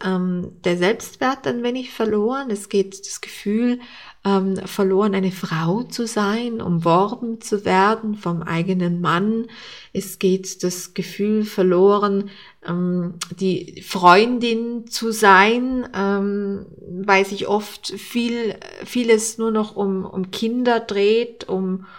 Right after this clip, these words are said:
oder um das Business dreht. Es geht gar nicht mehr so um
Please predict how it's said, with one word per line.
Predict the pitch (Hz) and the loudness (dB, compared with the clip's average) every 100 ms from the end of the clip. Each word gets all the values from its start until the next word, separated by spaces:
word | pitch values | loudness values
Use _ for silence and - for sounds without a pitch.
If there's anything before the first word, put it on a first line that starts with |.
| - | -4
oder | 185 190 180 | 0 2 2
um | 175 | 0
das | 180 - | -4 -2
Business | 214 214 233 220 - | -2 -2 -4 -6 -6
dreht. | - 202 196 220 220 196 | -8 -4 0 0 -2 -8
Es | 190 - - - - - _ | -10 -14 -18 -20 -20 -20 _
geht | 196 196 - - | 2 2 -2 2
gar | 156 | 4
nicht | 190 208 - | 4 -2 -4
mehr | 196 196 | -2 0
so | 190 190 196 | 2 2 2
um | - 185 180 175 175 | 0 -2 -2 -4 -8